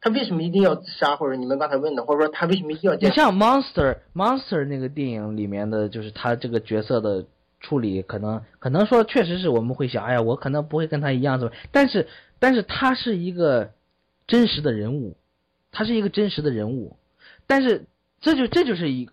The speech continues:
Speaker 2: 还是我的主观感受，我一直在说我的主观感受，你不需要去评价我的主观感受，我觉得。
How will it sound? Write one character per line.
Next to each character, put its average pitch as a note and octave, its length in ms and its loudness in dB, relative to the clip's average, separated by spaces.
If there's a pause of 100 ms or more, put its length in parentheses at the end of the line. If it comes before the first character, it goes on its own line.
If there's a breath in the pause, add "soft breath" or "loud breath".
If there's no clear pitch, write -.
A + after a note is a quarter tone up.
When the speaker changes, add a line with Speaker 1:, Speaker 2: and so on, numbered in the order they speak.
Speaker 2:
还 D#3 200 -4
是 B3+ 80 -2
我 D3 140 -2
的 C3 80 -2
主 A#2+ 160 -12
观 A#2+ 180 -2
感 G#2+ 160 -10
受， G#2 160 -10
我 G#2+ 180 -6
一 F#3+ 140 -6
直 F#3 80 -6
在 F#3+ 140 0
说 E3 120 -4
我 B2 100 0
的 A#2 100 -6
主 G#2 100 -16
观 A2 180 -4
感 A2+ 200 -6
受， G2 120 -10
你 G2 120 -10
不 - 120 -10
需 - 120 -2
要 C#4+ 160 4
去 A#2+ 140 -12
评 - 260 -16
价 D3+ 140 -4
我 B2+ 100 -4
的 B2 80 -8
主 A2 100 -14
观 A#2+ 140 -2
感 G#2 180 -10
受， B2 80 -10
我 F#2+ 160 -10
觉 - 120 -20
得。 - 140 -20